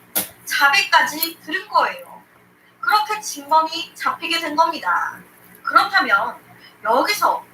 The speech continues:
한 가지 또 드는 의문이 억울한 누명을 썼던 세 명, 파출소장 박 씨와 식당 주인 김 씨, 그리고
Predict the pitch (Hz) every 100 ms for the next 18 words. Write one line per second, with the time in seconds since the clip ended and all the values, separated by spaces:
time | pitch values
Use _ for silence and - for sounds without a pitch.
0 | - - 427 427 415 403 403 370 370 -
1 | 381 - 285 311 285 247 320 311 220 277
2 | - - _ _ _ 285 330 330 440 427
3 | - 277 320 381 381 381 349 349 359 359
4 | 359 - 440 - - - - - - 403
5 | 403 415 403 359 339 339 - - - -
6 | 247 - 233 - - - 392 - 311 311
7 | 294 254 269 - - - _ 233 277 294